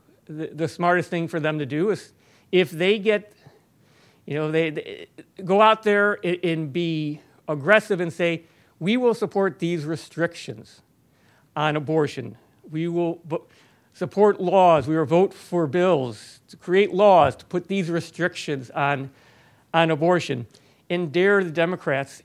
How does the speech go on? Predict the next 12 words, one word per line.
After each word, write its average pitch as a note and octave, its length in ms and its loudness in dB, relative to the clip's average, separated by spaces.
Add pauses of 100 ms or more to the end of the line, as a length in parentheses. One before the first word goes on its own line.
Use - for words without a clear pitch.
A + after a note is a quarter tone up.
in F3 280 0 (420)
restrictions B3 500 -2
that F#3+ 140 2
are F3 80 4
highly F3+ 340 2
popular. D3+ 640 -4 (1600)
You C3+ 260 -8 (180)
know, D#3 140 -16 (340)
that, D3 460 -2
if F3 140 -2
they F#3 120 0
focus B3+ 560 -2